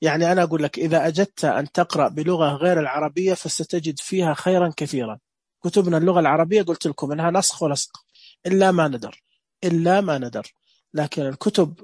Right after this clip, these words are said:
آه، باللغات الأخرى، إذا استطعت أن تقرأ ب-، بلغات أخرى، يا سلام، ستجد شيئاً كثيراً تستطيع أن تنقله إلى من يريد. آه،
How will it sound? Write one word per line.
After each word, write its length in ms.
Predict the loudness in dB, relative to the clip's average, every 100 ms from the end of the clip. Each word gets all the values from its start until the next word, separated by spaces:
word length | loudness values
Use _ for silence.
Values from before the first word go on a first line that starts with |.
| -4
آه، 380 | -2 0 0 -2
باللغات 600 | -4 0 2 4 2 2
الأخرى، 500 | 2 2 4 4 4
إذا 80 | 2
استطعت 540 | -4 0 2 2 0
أن 140 | -6
تقرأ 340 | -4 -4 -2 -4
ب-، 280 | -4 -8 -6
بلغات 440 | -6 0 0 0
أخرى، 380 | -6 2 2 2 _ _ _ _ -4
يا 120 | -4
سلام، 320 | -4 -8 -10 _ _ _ _
ستجد 460 | -12 -4 -2 -2
شيئاً 320 | -4 -2 0 -2
كثيراً 500 | -4 0 -2 -2 -16 -6
تستطيع 500 | -4 -4 0 0 0
أن 100 | 0
تنقله 420 | 0 2 2 2 _ _ _ _ -2
إلى 320 | 2 4 2
من 320 | 0 -2 -2 -4 -8
يريد. 360 | -6 -6 -6 -14 _ _ _ _ -2
آه، 720 | 0 2 0 -2 -2 -4